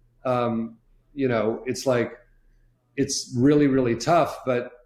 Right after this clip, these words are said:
it, it depends. If, if the relationship is strong, like, so, someone, someone's not trying to prove something. Someone not, someone's not try-, trying to prove, like, I want other women,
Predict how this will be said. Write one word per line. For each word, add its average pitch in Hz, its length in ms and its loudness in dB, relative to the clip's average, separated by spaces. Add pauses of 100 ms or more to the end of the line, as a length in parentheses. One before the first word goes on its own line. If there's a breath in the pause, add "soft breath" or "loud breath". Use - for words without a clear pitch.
it, 156 160 -10
it - 200 -8
depends. 170 500 0
If, 143 300 -4
if 147 200 -6
the 151 80 2
relationship 175 880 2 (200)
is 127 260 0
strong, 117 840 -2 (600)
like, 120 160 -4
so, 160 320 -2
someone, 170 600 0
someone's 170 440 0
not 143 200 2
trying 135 300 0
to 113 60 -2
prove 131 480 4
something. 95 460 -10 (960)
Someone 165 360 2
not, 147 300 0
someone's 175 340 -4
not 143 160 0
try-, 131 160 -2
trying 131 300 -2
to 117 80 0
prove, 131 420 2
like, 120 320 -4 (520 loud breath)
I 135 100 0
want 147 340 2
other 135 240 0
women, 123 680 -2